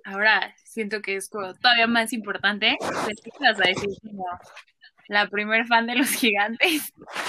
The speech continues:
<laughs> Me agrada, eh, estoy muy contenta, la verdad, de andar por acá, eh, y hablar de fútbol americano que, que tanto nos gusta.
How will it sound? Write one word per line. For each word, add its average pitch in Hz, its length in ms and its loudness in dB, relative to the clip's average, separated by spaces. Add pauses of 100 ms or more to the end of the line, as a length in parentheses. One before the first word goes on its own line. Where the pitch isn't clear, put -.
(320)
<laughs> - 640 0 (480)
Me 226 140 4
agrada, 233 460 6
eh, 226 240 -2
estoy 269 160 -2
muy 294 120 -4
contenta, 226 320 -4
la 214 100 0
verdad, 190 280 -2
de 196 60 -12
andar 190 220 -6
por 185 120 -4
acá, 190 340 2 (640)
eh, 196 540 6 (280)
y 214 100 2
hablar 214 280 4
de 240 80 -4
fútbol 226 300 -2
americano 202 500 -2
que, 185 320 -6
que 180 180 -2 (160)
tanto 214 260 0
nos 190 180 -10
gusta. - 340 -10